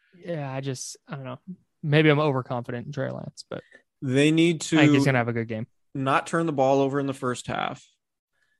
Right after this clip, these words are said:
Speaker 2: and they need to get out to a two touchdown lead in the first half.
Speaker 1: Yeah, let their, if their pass rush can go to work on Davis Mills, like, he's useless
Speaker 2: Yeah.
Speaker 1: when he's under pressure.
Speaker 2: Yeah.
Speaker 1: He's really bad.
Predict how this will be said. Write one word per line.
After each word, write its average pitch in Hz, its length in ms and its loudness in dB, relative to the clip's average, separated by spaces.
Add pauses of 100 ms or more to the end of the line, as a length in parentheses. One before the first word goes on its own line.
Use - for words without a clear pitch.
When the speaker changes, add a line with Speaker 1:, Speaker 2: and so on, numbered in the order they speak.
(480)
Speaker 2:
and 135 140 2
they 131 80 4
need 127 220 0
to 139 80 -2
get 123 240 4
out 120 320 4
to 120 560 -2
a 117 420 -2
two 123 240 -6
touchdown 135 540 -4
lead 127 140 -8
in 131 60 -14
the 131 60 -16
first - 300 -16
half. - 240 -18 (760)
Speaker 1:
Yeah, 160 180 8
let 160 180 6
their, 240 160 6
if 202 120 2
their 226 140 6
pass 180 320 2
rush 208 160 2
can 160 140 -2
go 143 100 4
to 151 60 4
work 127 260 0
on 131 140 -2
Davis 123 320 -2
Mills, 117 400 -6
like, 117 260 0
he's 160 300 0
useless 131 560 0
Speaker 2:
Yeah. 123 40 -6
Speaker 1:
when 117 80 -4
he's 113 120 -6
under 80 180 -6
pressure. - 400 -10 (240)
Speaker 2:
Yeah. - 200 -8 (160)
Speaker 1:
He's 143 200 4
really 135 240 8
bad. 104 300 -4